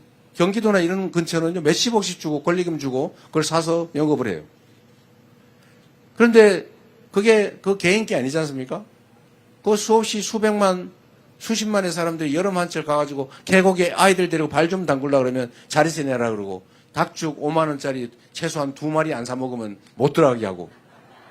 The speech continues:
그러잖아요. 그래서 제가 "이건 아니다, 이거 잘못이다"라고 해서 이거를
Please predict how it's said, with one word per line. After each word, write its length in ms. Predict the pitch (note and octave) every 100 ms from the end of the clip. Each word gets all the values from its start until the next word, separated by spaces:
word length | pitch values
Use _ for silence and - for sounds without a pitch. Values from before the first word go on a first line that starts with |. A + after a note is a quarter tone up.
| - - - - - - - - - - - -
그러잖아요. 560 | A3+ A#3+ A3+ G3 F3+ F#3+ - - - - - - - - - - -
그래서 180 | F3+ G#3
제가 440 | G3 G3+ G3 F3+ - - -
"이건 220 | G#3+ C4+
아니다, 460 | G#3+ F3+ E3 B2+ B2+
이거 100 | F#3+
잘못이다"라고 1200 | F#3 G3 G3+ D#3 - G#2+ G#2 G2 - - A#2 C3+ C3+
해서 320 | C3+ D3 A2+ - _ _ -
이거를 460 | D#3+ F3 D3+ B2+